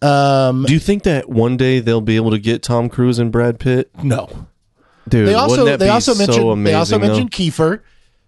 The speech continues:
Speaker 1: Kiefer
Speaker 2: They did.
Speaker 1: Sutherland. They mentioned, uh, Rob, and he's like, "Oh yeah, he's putting that behind him." That Twilight.
Speaker 2: Rob, oh, Pattinson.
Speaker 1: Yeah.
Speaker 2: <laughs> Oh, yeah.
Speaker 1: Robert. Yeah.
Speaker 2: Yeah. So that means the next time they have werewolves on, they need to, um,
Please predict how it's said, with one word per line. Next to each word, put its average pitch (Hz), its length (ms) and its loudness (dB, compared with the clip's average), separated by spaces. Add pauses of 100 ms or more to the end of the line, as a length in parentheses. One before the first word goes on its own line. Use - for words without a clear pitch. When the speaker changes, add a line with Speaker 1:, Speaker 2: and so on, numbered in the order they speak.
(120)
Speaker 1:
Kiefer 147 140 -2
Speaker 2:
They 120 120 2
did. 104 60 -10
Speaker 1:
Sutherland. 110 520 0
They 156 80 0
mentioned, 160 480 -2
uh, 151 260 0
Rob, 139 600 -2
and 135 140 -6
he's 139 180 -4
like, 143 140 -4
"Oh 135 80 0
yeah, 127 120 -2
he's 123 160 -8
putting 113 220 -8
that 107 100 -12
behind 107 340 -10
him." 98 260 -16
That 107 180 -14 (420)
Twilight. 104 440 -4
Speaker 2:
Rob, 117 500 -2 (400)
oh, 123 220 4
Pattinson. 107 680 -2
Speaker 1:
Yeah. 87 220 -8 (120)
Speaker 2:
<laughs> - 120 -20
Oh, - 260 0
yeah. 113 60 -4
Speaker 1:
Robert. 117 440 -2 (380)
Yeah. 101 120 -6
Speaker 2:
Yeah. 95 280 2 (300)
So - 160 0
that 156 160 -2
means 156 300 2
the 131 80 0
next 135 180 -2
time 143 160 0
they 127 100 2
have 123 140 0
werewolves 117 520 2
on, 110 200 0
they 110 100 0
need 113 220 0
to, 110 320 0
um, 98 420 0